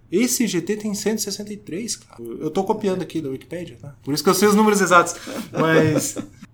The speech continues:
Mas mesmo assim, é, é muito pouco. Eu entrei na, sei lá, os carros europeus, né?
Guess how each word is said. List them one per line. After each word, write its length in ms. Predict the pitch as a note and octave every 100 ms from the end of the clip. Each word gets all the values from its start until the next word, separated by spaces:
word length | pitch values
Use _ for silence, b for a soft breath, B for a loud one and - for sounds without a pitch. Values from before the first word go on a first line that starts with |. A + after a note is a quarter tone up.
| _
Mas 160 | C#3+ C#3+
mesmo 220 | G3+ B3
assim, 500 | - D4+ D4 A#2 -
é, 360 | C3 D3 - -
é 60 | G#3
muito 220 | C4 C#4
pouco. 480 | - B3 - - A#2
Eu 80 | E3
entrei 240 | F3+ G3+
na, 380 | G3+ D3 A2+ G#2
sei 120 | -
lá, 220 | F3 A2+
os 80 | G#2+
carros 240 | - C#3+
europeus, 560 | D3 C#3 C#3 C#3+ C#3 G#2+
né? 100 | A2